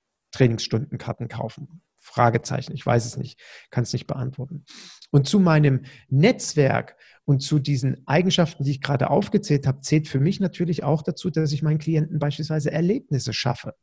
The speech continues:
Das Müsli vorbeizubringen bei meinem Klienten hat mich fünfzehn Minuten Arbeit gekostet. Er weiß, dass es High-End gesund ist und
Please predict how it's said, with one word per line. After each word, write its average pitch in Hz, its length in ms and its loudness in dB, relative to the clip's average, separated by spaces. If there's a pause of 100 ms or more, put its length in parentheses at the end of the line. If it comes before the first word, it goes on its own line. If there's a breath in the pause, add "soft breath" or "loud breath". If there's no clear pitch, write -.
(100)
Das 147 200 2
Müsli 196 360 4
vorbeizubringen 135 760 2
bei 156 120 4
meinem 143 200 4
Klienten 185 540 2 (300 loud breath)
hat 156 160 2
mich 156 120 0
fünfzehn 175 400 2
Minuten 139 360 2
Arbeit 151 320 2
gekostet. 180 540 -2 (360 loud breath)
Er 127 140 4
weiß, 147 220 2
dass 147 140 -2
es - 240 -6 (400)
High-End 147 380 6
gesund 135 380 6
ist 285 220 0 (100)
und 233 400 10